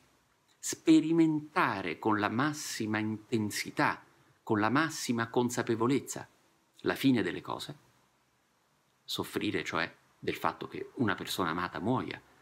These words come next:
soffrire del fatto che una relazione d'amore preziosa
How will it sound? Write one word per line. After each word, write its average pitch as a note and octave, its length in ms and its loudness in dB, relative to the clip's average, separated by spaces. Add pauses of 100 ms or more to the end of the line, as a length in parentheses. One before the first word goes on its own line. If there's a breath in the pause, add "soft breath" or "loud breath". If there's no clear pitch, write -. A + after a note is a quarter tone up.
(340 soft breath)
soffrire B2+ 540 2
del G#2+ 180 -2
fatto B2 640 -2
che G#2 120 -2
una G2+ 240 2
relazione G2+ 840 2
d'amore G2+ 560 2
preziosa A#2+ 880 0